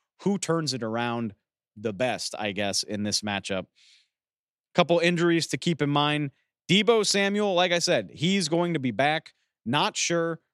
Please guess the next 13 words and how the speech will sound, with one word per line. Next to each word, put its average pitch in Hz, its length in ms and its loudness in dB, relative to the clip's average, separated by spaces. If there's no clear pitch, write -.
on 127 180 0
Trent 143 300 -2
Williams. 131 400 0
That 131 160 2
is 135 120 -6
something 131 300 -4
to 110 80 -2
watch. 113 360 -2
If 143 120 2
Trent 214 260 -2
Williams 156 360 2
can 113 160 -6
play, 104 440 -2